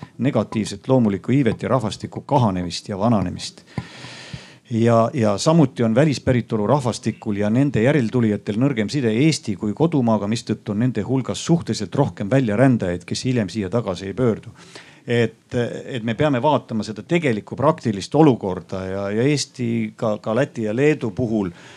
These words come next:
eh, me ei saa ennast võrrelda nii-öelda Saksamaa või, või, või ka Soome, Rootsiga, kus see sisserändajate, eh, päritolu on, on teistsugune ja taust on teistsugune. Nii et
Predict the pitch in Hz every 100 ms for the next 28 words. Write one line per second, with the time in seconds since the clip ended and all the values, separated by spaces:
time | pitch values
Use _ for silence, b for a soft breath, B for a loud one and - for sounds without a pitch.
0 | B B 107 107 110 120 123 110 - 139
1 | 117 98 95 101 95 95 135 - - 104
2 | 101 98 95 101 95 95 101 101 107 104
3 | 123 131 113 139 139 - 95 95 101 -
4 | 90 - - 117 113 120 110 104 98 -
5 | - 104 107 117 - - - - 107 104
6 | 110 110 110 110 110 101 98 85 - -
7 | 135 151 113 - 113 110 101 101 104 98
8 | 101 113 107 160 135 - 107 104 101 101
9 | 98 135 131 - 104 135 117 - 90 92
10 | 98 107 104 -